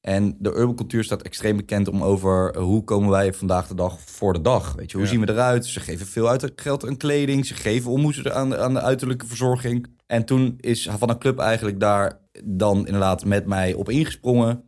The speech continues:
Speaker 1: En toen is er een, een speciale lijn uitgebracht met het kledingmerk Daily Paper. Een van de snelst groeiende en grootste, eh, ja, kledingmerken in die sector.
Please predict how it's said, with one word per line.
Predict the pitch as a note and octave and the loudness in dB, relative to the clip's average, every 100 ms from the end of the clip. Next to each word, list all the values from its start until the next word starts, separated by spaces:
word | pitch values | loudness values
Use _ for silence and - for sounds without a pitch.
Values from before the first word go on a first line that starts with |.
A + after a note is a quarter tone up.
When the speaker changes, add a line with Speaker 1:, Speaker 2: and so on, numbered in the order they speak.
| _ | _
Speaker 1:
En | G#2 | -4
toen | G2+ | 0
is | A2 G#2 | -2 0
er | G2+ | 0
een, | G2 F#2+ F#2+ _ | 0 0 -4 _
een | F#2 F#2+ | -2 -2
speciale | - G2 - G#2+ G2+ | -2 -4 0 2 4
lijn | G2+ A2 A#2+ | 4 4 2
uitgebracht | G#2+ A2+ - G2 G2+ F#2+ | 2 -2 -2 -2 0 0
met | G2 | -2
het | F2+ - | -2 0
kledingmerk | G2 F#2+ F#2+ F#2 | 2 4 4 2
Daily | F#2+ F#2 | 0 -2
Paper. | C3 C#3 C#3 C#3 C#3 _ | 0 0 2 -2 -4 _
Een | G#2 G2 | -6 -2
van | G2 | -2
de | F#2+ | -2
snelst | - G2+ F#2+ | -2 -2 -2
groeiende | - G#2 A2 G2 | -2 0 4 4
en | F2+ E2+ | 2 -2
grootste, | - G#2 G#2+ - F#2 F2 | 0 2 2 -2 -2 -2
eh, | - F2+ F2 F2 E2+ - | -4 -6 -4 -4 -6 -6
ja, | F2 E2 | -8 -8
kledingmerken | - F#2 F#2 F#2+ F#2 F2+ | -4 0 2 2 2 -2
in | F#2 | -2
die | F#2 F#2+ | 0 0
sector. | A#2 A#2+ C3 C3+ | -2 -4 -2 -4